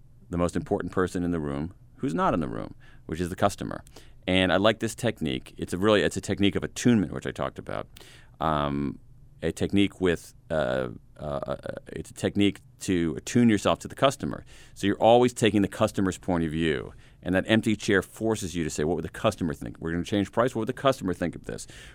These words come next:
We're gonna change operations in some ways. What would the customer think of this?" So I like that one a lot, too.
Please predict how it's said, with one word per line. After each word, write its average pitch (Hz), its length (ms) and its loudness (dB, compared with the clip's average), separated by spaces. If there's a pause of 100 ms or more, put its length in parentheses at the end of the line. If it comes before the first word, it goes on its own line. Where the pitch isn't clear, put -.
We're 90 80 -4
gonna 92 100 0
change 107 280 2
operations 107 680 4
in 123 80 2
some 117 160 0
ways. 120 140 0
What 95 60 -2
would 98 80 0
the - 140 -8
customer 120 380 4
think 67 220 -10
of - 80 -10
this?" 55 120 -10
So 95 100 0
I 95 40 6
like 95 200 4
that 95 200 4
one 87 100 -2
a 73 60 -2
lot, 71 240 -4
too. - 240 -8